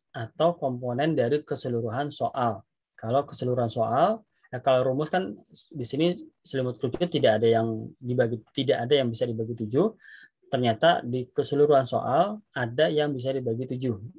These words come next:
Gitu ya. Jadi tetap memakainya dua dua per tujuh.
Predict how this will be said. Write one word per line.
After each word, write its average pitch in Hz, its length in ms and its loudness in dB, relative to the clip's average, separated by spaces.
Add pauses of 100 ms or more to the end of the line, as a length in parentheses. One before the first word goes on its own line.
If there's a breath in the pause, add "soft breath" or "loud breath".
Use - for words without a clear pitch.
(280)
Gitu 117 80 -10
ya. 120 120 -2 (120)
Jadi 139 240 0
tetap 151 240 0 (480)
memakainya 123 800 0
dua 113 240 -6
dua 120 240 0 (480 soft breath)
per 123 160 -4
tujuh. 107 260 -4